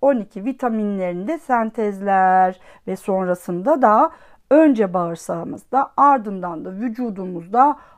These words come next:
homeostazi oluşumunu destekler. Bağırsak bakterilerinin görevleri say say bitmez.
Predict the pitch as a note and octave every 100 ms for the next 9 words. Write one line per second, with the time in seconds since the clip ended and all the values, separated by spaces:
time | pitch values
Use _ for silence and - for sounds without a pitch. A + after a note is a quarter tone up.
0 | _ _ D4 C#4+ D#4+ F#4+ F#4 _ C4 A3
1 | F#3+ F3+ - D4 A#3+ - G3+ G3 D4+ -
2 | A3+ G3+ - F3 - E3 G2+ _ _ _
3 | _ - G#4+ A4+ - C#4 - D#4 E4 -
4 | C4 F#3+ F#3 F#3+ A3+ D#4 C#4+ A3 G3+ F#3
5 | G#3+ _ _ - - D#4 D#4 D4 B3 G3+
6 | F#3+ - D4+ D4 C#4+ G#3+ A#3+ A3+